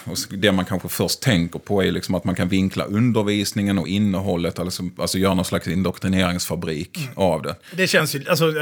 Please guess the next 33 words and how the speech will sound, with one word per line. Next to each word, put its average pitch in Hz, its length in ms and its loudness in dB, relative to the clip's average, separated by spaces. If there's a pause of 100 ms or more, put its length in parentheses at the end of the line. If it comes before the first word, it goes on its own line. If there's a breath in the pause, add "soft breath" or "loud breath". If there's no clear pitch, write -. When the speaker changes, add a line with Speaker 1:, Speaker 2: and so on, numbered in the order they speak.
(120)
Speaker 2:
ja, 170 180 0
absolut. 143 360 0
Speaker 1:
Ja. 107 160 4
Speaker 2:
All, 165 600 0
all, 143 380 2
liksom, 139 400 -4 (360 loud breath)
religiösa 151 360 2
friskolor 135 400 0
är 127 60 2
helt 120 120 -2
vansinnigt. 135 680 0
Det 131 80 -2
borde 127 220 -6
inte 120 140 -8
finnas 127 460 -6
oavsett 123 460 -8
vilken 117 380 -14 (220 soft breath)
inriktning, 135 800 0
Speaker 1:
Nej. - 180 2
Speaker 2:
eh, 139 40 -8 (100)
religiös 143 320 2
inriktning 135 380 -2
man 139 100 0
har. 139 300 0 (300)
Ehm. 139 300 -2 (400)
Speaker 1:
Men 110 140 0
det 117 60 4
är 120 60 4
också 113 260 2
här 104 180 2
högerns, 98 600 0
eh, 92 220 4
kritik 92 540 -2